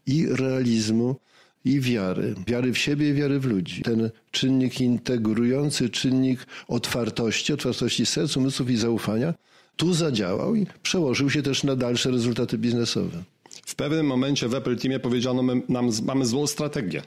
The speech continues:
Speaker 2: Management miał swoją strategię i myśmy wiedzieli, co zrobić, a ktoś nam powiedział, "Mamy złą strategię, nie widzimy pewnych rzeczy." I zaczęliśmy na tym dyskutować w na-, na managemencie, zrobiliśmy korekty w naszej strategii,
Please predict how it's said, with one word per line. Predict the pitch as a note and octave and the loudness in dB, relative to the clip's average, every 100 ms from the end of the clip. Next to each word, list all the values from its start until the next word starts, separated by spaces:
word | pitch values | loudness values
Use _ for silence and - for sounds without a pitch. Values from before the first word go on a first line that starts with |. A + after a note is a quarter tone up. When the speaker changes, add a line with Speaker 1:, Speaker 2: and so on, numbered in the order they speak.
| - | -4
Speaker 2:
Management | A#2 D3 C3+ B2+ B2 | -2 0 2 2 0
miał | G#2+ A2+ | 0 -2
swoją | - B2 | 0 0
strategię | A#2+ - G#2 G#2 G2 C#3 | -2 -4 -4 -4 -4 -2
i | |
myśmy | D3 - B2 | -2 -2 0
wiedzieli, | A#2 A2+ A2 | 0 0 0
co | G#2+ G#2 | 0 -2
zrobić, | G#2 B2+ B2+ | -2 -2 -4
a | |
ktoś | A#2+ - | -4 -4
nam | A#2+ | -2
powiedział, | A#2+ | 0
"Mamy | B2 C3 C#3 | 0 2 0
złą | B2 B2 | 0 -2
strategię, | - B2 - A2+ F#2+ | -2 -4 -2 -2 0
nie | G#2 | 0
widzimy | G#2+ A2 C3+ | 0 0 0
pewnych | C3 A#2+ A#2 A2+ | 0 -2 0 0
rzeczy." | G#2 F#2+ - - - | 0 -2 -6 -8 -4
I | A#2 | -2
zaczęliśmy | A#2 C3 C3+ D3+ | 0 0 -2 -2
na | B2 | -4
tym | - B2+ | -2 -2
dyskutować | A2+ - A#2+ C#3 A2 | -2 -4 -4 -4 -2
w | G2+ | 0
na-, | G#2+ G#2+ | -2 0
na | A2 | 0
managemencie, | G#2+ - A2 A2 G#2+ G#2+ G2+ F#2 C3 F3+ - - | 0 0 0 0 0 0 0 -2 -4 -6 -14 -6
zrobiliśmy | A2 A2+ A#2+ A#2+ | -2 0 0 -2
korekty | - A#2 F#2 - A#2 A3 - - | -2 -4 -4 -4 -4 -4 -6 -8
w | |
naszej | G#2 G2 | -4 -4
strategii, | F#2+ G2+ F#2+ F#2 G2+ A#3 | -4 -4 -4 -6 -2 -4